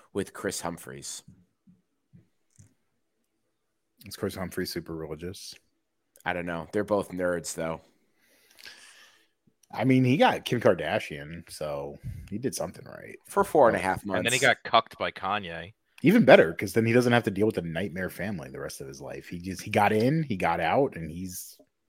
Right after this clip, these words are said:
Speaker 2: he's cooling now.
Speaker 1: But do you think he has the money from it, though?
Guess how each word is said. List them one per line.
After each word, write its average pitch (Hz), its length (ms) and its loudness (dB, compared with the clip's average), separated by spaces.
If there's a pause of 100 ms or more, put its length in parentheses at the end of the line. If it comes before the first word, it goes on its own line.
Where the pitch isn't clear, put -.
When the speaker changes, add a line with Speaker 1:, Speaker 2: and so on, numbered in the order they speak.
(260)
Speaker 2:
he's 101 120 -10
cooling 104 360 -6
now. - 300 -16 (560)
Speaker 1:
But 135 140 0
do 147 100 -4
you 147 80 -2
think 160 200 -2
he 175 120 0
has 143 220 4
the 123 80 -4
money 107 260 -2
from 73 240 -10
it, 69 120 -16
though? 62 260 -14